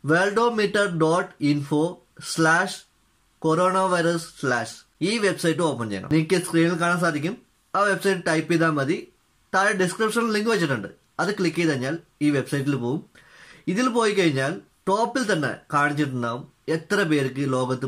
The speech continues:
ബാധിച്ചിട്ടുള്ളത്, എത്ര പേര് രക്ഷപ്പെട്ടു വന്നിട്ടുണ്ട്, എത്ര പേര് മരിച്ചിട്ടുണ്ട്, എല്ലാ ഡീറ്റെയിൽസും ഇതിൽ കാണാൻ സാധിക്കും. അതിന് താഴോട്ട് സ്ക്രോൾ ചെയ്ത് വന്നിട്ടുണ്ടെങ്കിൽ ഏത് രാജ്യമാണ് ഏറ്റവും കൂടുതൽ കൊറോണ വൈറസ് ഉള്ളത്, എത്ര പേർക്ക് പെർസെന്റേജ് എത്രയാണ്, എത്ര പേര് മരിച്ചു, എത്ര പേര്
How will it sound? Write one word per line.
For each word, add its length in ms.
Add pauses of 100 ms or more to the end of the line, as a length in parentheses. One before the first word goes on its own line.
ബാധിച്ചിട്ടുള്ളത്, 580 (320)
എത്ര 200 (100)
പേര് 240 (320)
രക്ഷപ്പെട്ടു 460
വന്നിട്ടുണ്ട്, 360
എത്ര 200 (100)
പേര് 240
മരിച്ചിട്ടുണ്ട്, 500 (220)
എല്ലാ 180 (100)
ഡീറ്റെയിൽസും 360
ഇതിൽ 140
കാണാൻ 160
സാധിക്കും. 280
അതിന് 240
താഴോട്ട് 440
സ്ക്രോൾ 220 (100)
ചെയ്ത് 180
വന്നിട്ടുണ്ടെങ്കിൽ 580 (600)
ഏത് 240
രാജ്യമാണ് 580 (240)
ഏറ്റവും 300
കൂടുതൽ 260
കൊറോണ 320
വൈറസ് 240
ഉള്ളത്, 180 (220)
എത്ര 160 (140)
പേർക്ക് 320 (280)
പെർസെന്റേജ് 440
എത്രയാണ്, 420 (140)
എത്ര 120 (100)
പേര് 240
മരിച്ചു, 340 (200)
എത്ര 160 (120)
പേര് 180